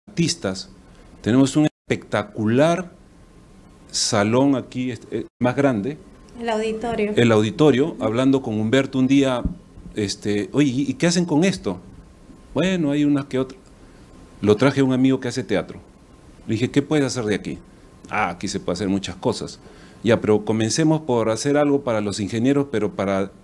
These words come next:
Speaker 1: para sensibilizarnos, para ser un poco menos ingenieros. ¿Se podrá?". "Ah, mira, te hago esta obra, esta obra, esta obra". Y de ahí pasamos a otra.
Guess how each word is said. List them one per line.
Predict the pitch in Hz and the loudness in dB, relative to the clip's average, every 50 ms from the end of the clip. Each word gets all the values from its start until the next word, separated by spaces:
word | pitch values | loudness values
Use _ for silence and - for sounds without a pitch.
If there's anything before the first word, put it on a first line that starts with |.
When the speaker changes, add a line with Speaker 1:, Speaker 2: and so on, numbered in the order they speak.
| - - - - - - - - - - | -20 -20 -20 -20 -20 -20 -20 -20 -4 2
Speaker 1:
para | - 123 123 120 117 | 4 4 6 4 4
sensibilizarnos, | - - 120 120 113 - - 117 107 113 107 107 101 104 151 156 139 113 107 107 101 | 2 0 0 0 0 0 0 0 2 2 2 0 2 4 4 4 4 4 2 -2 -2
para | - 110 110 110 107 | -2 0 0 0 0
ser | - 143 | 2 2
un | 143 131 | 2 4
poco | - 151 143 - 143 | 2 2 2 2 2
menos | 135 147 143 143 143 - 123 | 4 4 4 4 2 2 0
ingenieros. | 117 98 - 110 123 135 127 98 98 98 95 - - - | -2 -2 0 2 2 2 2 2 0 -4 -6 -10 -16 -16
¿Se | - - 113 104 | -6 -4 -4 -2
podrá?". | - 110 113 117 120 156 196 196 - - - - - | 2 2 4 4 4 2 0 -2 -6 -12 -20 -18 -8
"Ah, | - 117 170 185 156 | -4 -2 0 0 2
mira, | 127 165 175 127 | 2 2 2 0
te | - 131 | 0 0
hago | 139 139 139 | 0 0 0
esta | 131 - 120 117 | 0 0 0 0
obra, | 127 131 120 110 110 | 0 0 0 -2 -4
esta | 107 - - 98 | -6 -8 -8 -6
obra, | 101 101 98 92 | -6 -4 -4 -6
esta | 92 - - - | -8 -8 -8 -8
obra". | 62 - - - - - - - - - - - - - - - - - - | -8 -6 -8 -12 -16 -20 -20 -20 -20 -20 -20 -20 -20 -20 -20 -20 -20 -2 4
Y | 135 135 | 6 8
de | 131 127 | 8 10
ahí | 160 180 | 8 8
pasamos | 175 185 165 165 196 190 190 170 143 | 8 6 6 8 8 8 8 8 6
a | 156 | 6
otra. | 180 190 185 185 101 92 87 | 4 4 2 0 -4 -8 -8